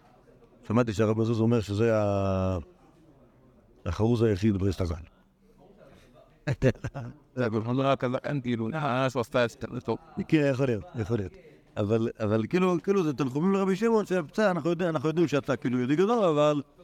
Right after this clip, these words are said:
Speaker 1: אבל, אה, כנראה שהזמן למינוי עוד לא הגיע. בסוף גם מינו את, אה, רבי שמעון. המקבילה לזה יש גם ב-, יש גם בגמרא. אה, לגבי, לגבי,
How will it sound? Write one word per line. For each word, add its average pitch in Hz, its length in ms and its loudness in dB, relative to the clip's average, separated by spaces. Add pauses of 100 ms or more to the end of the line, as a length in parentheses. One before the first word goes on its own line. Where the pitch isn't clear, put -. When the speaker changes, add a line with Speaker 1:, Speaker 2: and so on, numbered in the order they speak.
(340)
Speaker 1:
אבל, 139 360 2 (960)
אה, 120 60 -6
כנראה 143 340 0
שהזמן 135 340 0
למינוי 139 420 2 (600)
עוד 135 180 0
לא 123 120 2
הגיע. 165 240 0
בסוף 196 260 -2
גם 196 160 0
מינו 170 200 2
את, 156 160 -4
אה, 135 480 -2
רבי 131 140 -4
שמעון. 180 240 0
המקבילה 147 600 -2
לזה 151 220 0
יש 135 140 0
גם 131 220 2
ב-, 113 340 0 (340)
יש 123 120 0
גם 127 160 2
בגמרא. 120 380 0 (1120)
אה, 123 80 0 (840)
לגבי, 131 680 2
לגבי, 123 580 0